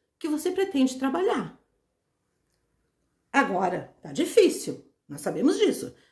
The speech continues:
Mas isso já vai passar, já vai passar, a vida vai voltar ao normal.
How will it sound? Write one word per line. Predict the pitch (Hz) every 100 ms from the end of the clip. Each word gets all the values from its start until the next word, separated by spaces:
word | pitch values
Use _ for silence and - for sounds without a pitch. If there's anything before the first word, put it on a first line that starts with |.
| _
Mas | 480 494 587
isso | -
já | 440
vai | 466
passar, | 466 - - 254 370 349
já | 285
vai | 254
passar, | 262 - - 214 294 311 311 - -
a |
vida | 175 302 294
vai | 269
voltar | 254 240 240
ao |
normal. | 240 208 190 226 277 269 262